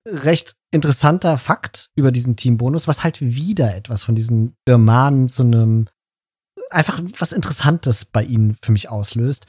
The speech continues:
Und dass das Ganze ein Teambonus ist, ist halt besonders cool, weil das Sammeln von Reliquien natürlich für das gesamte Team eine relevante Spielmechanik ist und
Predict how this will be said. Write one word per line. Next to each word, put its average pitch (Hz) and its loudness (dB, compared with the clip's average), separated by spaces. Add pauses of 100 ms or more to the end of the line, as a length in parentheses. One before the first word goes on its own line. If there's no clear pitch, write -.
Und 135 2
dass 143 4
das - -2
Ganze 147 0
ein 110 2
Teambonus 180 0
ist, 160 -4
ist 147 -4
halt 139 0
besonders 135 2 (120)
cool, 113 -2
weil 117 2
das 107 -2
Sammeln 131 4
von 127 6
Reliquien 123 4
natürlich 113 0
für - -2
das 113 -4
gesamte 139 -2
Team 156 0
eine 117 4
relevante 113 2
Spielmechanik 107 -2
ist 139 -12
und 110 -2